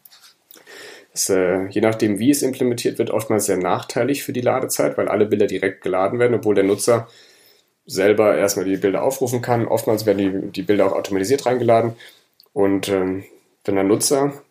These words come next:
das in einer nativen App oder sei es auch in der Webseite, werden diese bewegten Bilder, diese Karussells oftmals auch als Werbebanner wahrgenommen. Und damit eigentlich hat man die, den wichtigsten Teil der Webseite, den visuell sichtbaren Bereich oder den wichtigsten Bereich der nativen App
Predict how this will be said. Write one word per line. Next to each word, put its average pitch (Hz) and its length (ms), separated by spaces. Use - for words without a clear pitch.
das - 180
in 101 80
einer 95 80
nativen 98 340
App - 280
oder 95 180
sei 92 100
es 95 120
auch 98 120
in 98 80
der 95 100
Webseite, 113 420
werden 101 180
diese 95 360
bewegten 98 440
Bilder, 127 260
diese 101 240
Karussells 92 520
oftmals 110 300
auch 110 120
als 110 240
Werbebanner 92 580
wahrgenommen. 90 640
Und 92 220
damit 98 340
eigentlich 101 240
hat 101 120
man 95 120
die, 92 260
den 90 140
wichtigsten 117 460
Teil 101 240
der 98 120
Webseite, 127 440
den 101 200
visuell 107 280
sichtbaren 101 480
Bereich 98 520
oder 92 180
den 87 260
wichtigsten - 380
Bereich 95 200
der 98 120
nativen 92 360
App - 220